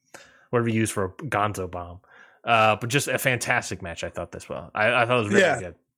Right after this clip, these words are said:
Speaker 2: Yeah, um,
Speaker 1: Surprised me. Surprised me how good this was.
Speaker 2: I mean, on the lineup, you looked at the lineup for the show. Um, it was either gonna be the third or fourth best match, probably the third.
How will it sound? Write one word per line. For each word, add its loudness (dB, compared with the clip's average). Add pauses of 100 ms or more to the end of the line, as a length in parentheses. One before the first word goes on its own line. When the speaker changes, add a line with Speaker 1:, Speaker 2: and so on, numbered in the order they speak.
(460)
Speaker 2:
Yeah, 4
um, -4
Speaker 1:
Surprised 2
me. -14
Surprised 2
me -2
how 0
good -2
this -8
was. -16 (460)
Speaker 2:
I 6
mean, 6 (100)
on 6
the 6
lineup, 6 (220)
you 2
looked 2
at -12
the -6
lineup 2
for -8
the -6
show. -4 (160)
Um, -6 (680)
it 2
was 4
either 6
gonna 4
be 6
the 2
third 4
or 4
fourth 0
best 2
match, 2
probably 0
the 0
third. -4